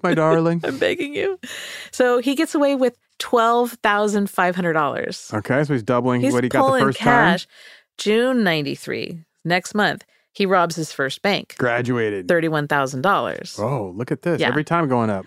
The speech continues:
Speaker 2: August ninety-three, he robs a, another post office with a fellow Transylvanian hockey teammate as his accomplice. He's like, "Hey, bud."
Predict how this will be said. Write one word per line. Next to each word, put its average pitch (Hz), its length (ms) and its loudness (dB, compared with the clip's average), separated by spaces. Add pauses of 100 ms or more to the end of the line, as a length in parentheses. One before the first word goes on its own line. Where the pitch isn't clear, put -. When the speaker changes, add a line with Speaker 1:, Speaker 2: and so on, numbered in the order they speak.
(260)
Speaker 2:
August 262 520 2
ninety-three, - 720 -10 (420)
he 196 140 0
robs 160 320 2
a, 165 240 0
another 156 380 2
post 302 380 0
office 208 340 0 (100)
with 190 280 0
a 180 160 2
fellow 220 420 0
Transylvanian 196 1000 0
hockey 180 440 -6
teammate 131 560 -8 (320)
as - 140 -8
his 165 140 -2
accomplice. 180 600 -4
He's 175 140 0
like, 160 160 0
"Hey, 214 220 2
bud." 143 340 -2